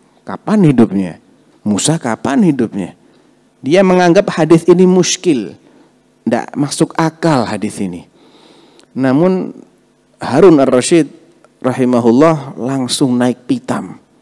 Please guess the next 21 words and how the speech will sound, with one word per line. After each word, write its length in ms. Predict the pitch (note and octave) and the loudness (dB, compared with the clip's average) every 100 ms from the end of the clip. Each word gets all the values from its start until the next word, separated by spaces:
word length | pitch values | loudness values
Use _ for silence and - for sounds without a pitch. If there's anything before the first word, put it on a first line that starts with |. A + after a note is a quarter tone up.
| _ _ _ _ _ _ _ B2+ | _ _ _ _ _ _ _ -4
Apa 160 | C#3+ | -2
kata 320 | C3 B2 B2 | 0 0 0
dia? 320 | G#2+ G2+ D#2+ - _ _ _ _ _ | 0 0 -2 -8 _ _ _ _ _
"Zindiq 1400 | - - G#2+ A2 F3 G3 F3+ D#3+ D3+ D4+ D4 B3+ F3 - - _ _ _ _ | -20 -14 -2 6 8 6 4 4 6 8 8 8 6 2 -20 _ _ _ _
yata'an 720 | - A#2 E3 B3+ A3+ G3 G#3+ F3 | -4 4 6 6 6 6 6 6
fi 80 | D#3 | 6
hadithi 480 | E3 D#3+ D#3+ E3+ E3+ | 4 4 6 6 6
Rasulillah 880 | D#3+ D3 D#3+ D#3 C#3+ C#3+ - G3 C#3+ | 6 6 6 6 8 8 8 6 4
sallallahu 560 | - C#3 C#3 C#3 A#2+ | 2 4 4 6 4
alaihi 60 | A#2 | 2
wasallam. 300 | C#3 A#2 G#2 F#2 - _ _ | 2 2 0 -2 -10 _ _
An-nit'u 640 | D#3+ G#3 G3+ A#3 B3+ - G#3 G3 | 4 6 6 6 4 4 6 8
was-sayf." 640 | D#3 - C#3+ F2+ - - _ _ _ _ _ _ _ _ - | 6 4 2 0 -6 -20 _ _ _ _ _ _ _ _ -16
Bawakan 640 | G2+ C3+ E3+ F#3+ F#3 F#3 E3 | 0 6 8 8 6 4 2
pedang 480 | F3 E3 F3+ D3+ C3+ | 2 4 4 4 2
sama 320 | D#3+ D3 D3+ | 2 2 2
selembar 480 | D#3+ D3 C3+ C3+ B2 | 2 4 4 4 2
kulit. 320 | C#3+ C#3 - - _ _ - _ _ _ - _ | 2 2 0 -16 _ _ -20 _ _ _ -20 _
Mau 160 | - G#2 | -16 -10
saya 160 | - F2+ | -6 -6
penggal 560 | - G2+ G2 B2 G2+ | -4 -4 0 0 0